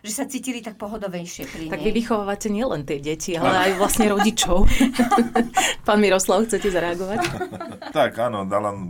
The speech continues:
Speaker 3: nás to potešilo, keď napríklad teraz, e, ocino jednej skupiny sa vrátil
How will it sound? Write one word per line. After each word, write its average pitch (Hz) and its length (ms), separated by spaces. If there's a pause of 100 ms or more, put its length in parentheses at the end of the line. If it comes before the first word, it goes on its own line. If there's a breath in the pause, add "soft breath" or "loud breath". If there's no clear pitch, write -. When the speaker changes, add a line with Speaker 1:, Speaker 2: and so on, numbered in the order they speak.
(160)
Speaker 3:
nás 101 240
to 98 80
potešilo, 101 720
keď 92 400 (560 loud breath)
napríklad 98 480
teraz, 98 480
e, 92 320 (560 loud breath)
ocino 107 400
jednej 98 320
skupiny 92 480
sa 87 240
vrátil 90 640